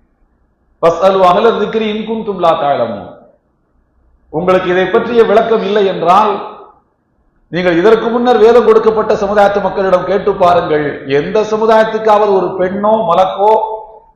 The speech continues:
தூதராக வந்திருக்கிறாரா என்று கேட்டு பாருங்கள். என்று அல்லாஹ் குறிப்பிடுகிறான்.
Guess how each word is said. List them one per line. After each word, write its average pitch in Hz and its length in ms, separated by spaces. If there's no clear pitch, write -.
தூதராக 208 420
வந்திருக்கிறாரா 202 640
என்று 185 200
கேட்டு 190 300
பாருங்கள். 143 680
என்று 190 260
அல்லாஹ் 170 300
குறிப்பிடுகிறான். 123 640